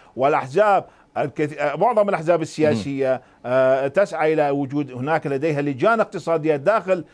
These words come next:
Speaker 1: داخل تكوينها ال-، ال-، السياسي تسعى إلى كسب
Speaker 2: إذن
Speaker 1: بعض
Speaker 2: لماذا كل
Speaker 1: العقول
Speaker 2: هذه
Speaker 1: في هذه
Speaker 2: التصريحات
Speaker 1: المؤسسة
Speaker 2: لضرورة
Speaker 1: منها مؤسسة
Speaker 2: الخروج
Speaker 1: الكهرباء
Speaker 2: عن
Speaker 1: لتكون
Speaker 2: ال-،
Speaker 1: لديها
Speaker 2: يعني
Speaker 1: عامل
Speaker 2: عن
Speaker 1: ريادي؟
Speaker 2: التعاون مع إيران في مجال الطاقة على الأقل، في أقل من دقيقة سيد إياد؟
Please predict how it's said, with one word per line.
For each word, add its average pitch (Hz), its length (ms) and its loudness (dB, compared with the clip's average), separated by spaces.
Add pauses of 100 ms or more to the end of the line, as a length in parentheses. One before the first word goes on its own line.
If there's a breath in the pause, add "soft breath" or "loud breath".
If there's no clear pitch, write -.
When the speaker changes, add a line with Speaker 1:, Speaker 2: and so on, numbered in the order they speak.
(180 soft breath)
Speaker 1:
داخل 180 540 2
تكوينها 170 840 0
ال-، 151 80 2
ال-، 151 360 0
السياسي 160 680 -2 (200 soft breath)
تسعى 170 380 0
إلى 160 280 2
كسب 214 240 0
Speaker 2:
إذن 165 140 2
Speaker 1:
بعض 180 140 2
Speaker 2:
لماذا 208 260 2
كل 208 140 0
Speaker 1:
العقول - 20 4
Speaker 2:
هذه 185 60 4
Speaker 1:
في 180 140 0
هذه - 20 4
Speaker 2:
التصريحات 165 560 0
Speaker 1:
المؤسسة 165 260 2
Speaker 2:
لضرورة 147 240 0
Speaker 1:
منها 165 120 2
مؤسسة 180 160 0
Speaker 2:
الخروج 160 400 0
Speaker 1:
الكهرباء 151 320 2
Speaker 2:
عن 135 280 -4
Speaker 1:
لتكون 165 460 -2
Speaker 2:
ال-، 127 80 2 (120)
Speaker 1:
لديها 151 360 2
Speaker 2:
يعني 113 240 -2
Speaker 1:
عامل 160 380 0
Speaker 2:
عن 147 100 0
Speaker 1:
ريادي؟ 160 240 2
Speaker 2:
التعاون 143 520 0
مع 120 200 -2
إيران 117 340 -2
في 120 140 -8
مجال 110 280 -4
الطاقة 123 420 -2
على 110 140 0
الأقل، 98 540 -6
في 139 180 -4
أقل 143 220 -6
من 107 140 -8
دقيقة 92 360 -14
سيد 87 300 -20
إياد؟ 58 220 -18